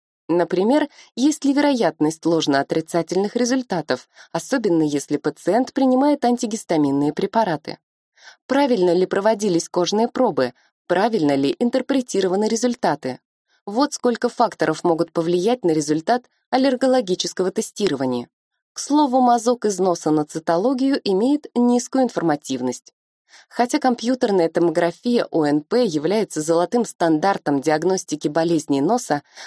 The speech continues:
она не должна назначаться при каждом случае с явными признаками аллергии. Это исследование следует проводить в неясных случаях, когда необходимо исключить другие причины хронического насморка – синусит,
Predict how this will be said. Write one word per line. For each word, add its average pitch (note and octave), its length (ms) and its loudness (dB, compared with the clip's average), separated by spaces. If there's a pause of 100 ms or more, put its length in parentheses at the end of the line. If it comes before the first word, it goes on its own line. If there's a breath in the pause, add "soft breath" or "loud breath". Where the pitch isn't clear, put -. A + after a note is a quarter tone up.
она C4 220 4
не C4 120 4
должна C4 380 2
назначаться D#3+ 680 0
при G3 160 -2
каждом C#3+ 420 -2
случае C4+ 560 -2 (160 loud breath)
с - 160 -10
явными B3 440 2
признаками F3 580 0
аллергии. F3+ 560 -2 (420 soft breath)
Это D#3+ 220 0
исследование F3 680 0
следует F#3 460 -2
проводить F#3+ 520 -2
в A#3 40 -2
неясных G#3+ 560 0
случаях, A#3+ 600 -2 (240 loud breath)
когда G3 260 0
необходимо F#3 640 0
исключить F#3+ 640 -4
другие A3+ 420 0
причины G3 460 0
хронического D#3 680 -2
насморка – E3+ 640 -2 (200)
синусит, F#3+ 600 -2